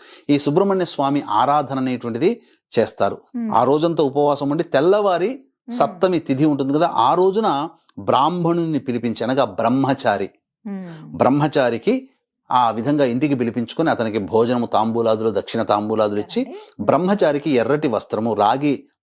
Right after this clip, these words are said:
Speaker 1: పంచపాత్ర అంటే రాగి గ్లాసు, ఉద్ధరిణి, పళ్ళెము,
Speaker 2: Hmm.
Speaker 1: అలాగే ఎర్ర చందనముతో చేసినటువంటి జపమాల,
Speaker 2: Hmm.
Speaker 1: మరియు గుమ్మడికాయ, తర్వాత బూడిద గుమ్మడికాయ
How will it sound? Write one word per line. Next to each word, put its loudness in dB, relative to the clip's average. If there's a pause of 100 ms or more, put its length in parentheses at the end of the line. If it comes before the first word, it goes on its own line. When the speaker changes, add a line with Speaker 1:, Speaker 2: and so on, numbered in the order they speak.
Speaker 1:
పంచపాత్ర 0
అంటే 0
రాగి 0
గ్లాసు, 0
ఉద్ధరిణి, -2
పళ్ళెము, -6 (220)
Speaker 2:
Hmm. -10 (240)
Speaker 1:
అలాగే 0 (200)
ఎర్ర 2 (100)
చందనముతో 0 (100)
చేసినటువంటి -2
జపమాల, 0 (200)
Speaker 2:
Hmm. -16 (400)
Speaker 1:
మరియు 2 (280)
గుమ్మడికాయ, 0 (480)
తర్వాత 2 (320)
బూడిద 2
గుమ్మడికాయ -2